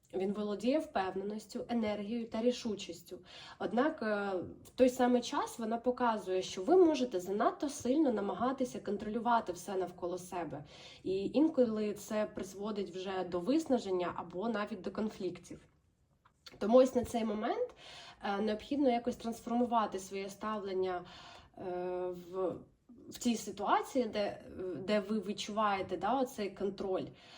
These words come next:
е, дозволяючи іншим людям брати участь, дозволяючи комусь іншому взяти відповідальність на себе, не тільки вам, не тільки вам все робити самостійно.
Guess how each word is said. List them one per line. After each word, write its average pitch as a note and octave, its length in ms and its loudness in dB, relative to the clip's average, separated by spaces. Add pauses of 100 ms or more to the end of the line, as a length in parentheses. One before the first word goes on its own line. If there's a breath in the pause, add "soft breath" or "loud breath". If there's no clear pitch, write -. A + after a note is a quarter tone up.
(280 loud breath)
е, F3+ 100 -2
дозволяючи A#3+ 760 2
іншим B3+ 480 6
людям A#3+ 400 2
брати B3 460 0
участь, - 640 2 (220 loud breath)
дозволяючи B3 680 0
комусь C4 380 2
іншому B3+ 420 0
взяти G#3+ 360 -4
відповідальність F#3 840 -2
на F3+ 100 0
себе, E3+ 380 -2
не B3 140 10
тільки A#3+ 540 -2
вам, F#3 280 0
не F#3+ 100 0
тільки B3+ 360 -4
вам G#3+ 220 0
все B3 200 -6
робити G3 560 -4
самостійно. G3 840 -4